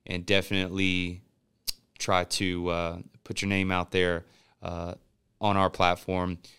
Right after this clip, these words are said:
Uh, you can do that by emailing me. Again, it'll be in the bio at austin at overcomechurch dot org. If you wanna connect with Dale, uh, I'm gonna give him an opportunity to let you know how you can connect,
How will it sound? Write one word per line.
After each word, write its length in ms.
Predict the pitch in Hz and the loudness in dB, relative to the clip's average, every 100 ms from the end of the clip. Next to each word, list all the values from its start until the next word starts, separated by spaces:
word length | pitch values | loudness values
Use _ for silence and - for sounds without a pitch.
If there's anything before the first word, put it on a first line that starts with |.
| _ _ | _ _
Uh, 280 | - 85 82 | -10 -8 -6
you 160 | 95 90 | -4 -4
can 140 | 95 | -2
do 180 | 87 92 | 0 2
that 300 | 90 90 85 | 4 4 4
by 480 | 90 87 85 82 82 _ _ _ _ | 4 4 2 0 -4 _ _ _ _
emailing 540 | 110 110 104 98 95 92 | 0 4 4 4 2 2
me. 300 | 90 90 90 | 2 0 -2
Again, 320 | 92 92 95 | -2 -2 0
it'll 140 | 92 | 0
be 120 | 92 | 2
in 80 | 92 | 0
the 60 | 90 | 2
bio 440 | 87 87 85 85 - | 2 2 2 -2 -4
at 360 | 92 85 82 - _ - - _ - | -2 -2 -4 -10 _ -20 -20 _ 2
austin 560 | 107 113 - 120 113 | 4 4 2 2 2
at 240 | 95 98 - | 2 2 2
overcomechurch 1000 | 107 107 - 107 101 - 110 110 - - - | 2 0 0 0 0 2 2 2 -2 -6 -4
dot 280 | 107 101 - | 2 2 4
org. 420 | 113 117 131 127 - _ _ _ _ _ - _ - | 0 2 0 -2 -14 _ _ _ _ _ -18 _ -4
If 140 | 117 | 0
you 80 | 143 | 4
wanna 120 | 143 | 4
connect 320 | 135 143 143 | 4 6 6
with 200 | 139 127 | 4 4
Dale, 420 | 117 151 143 98 - _ _ _ - | 6 8 8 4 -2 _ _ _ -2
uh, 340 | 101 101 98 - | 2 2 2 -2
I'm 80 | - | -4
gonna 180 | 117 117 | 0 2
give 180 | 113 107 | 2 2
him 140 | 117 | 2
an 80 | 110 | 2
opportunity 800 | 107 - - 123 117 110 101 101 | 2 0 -2 0 2 4 2 0
to 520 | - - 104 101 98 | -4 -2 0 0 -2
let 280 | 107 104 - | 0 0 0
you 60 | |
know 160 | 110 101 | 0 0
how 320 | 110 107 101 | 2 0 0
you 200 | 80 104 | -2 -4
can 220 | 107 107 | -2 -4
connect, 560 | 95 107 107 107 - - | -4 -2 2 2 2 -6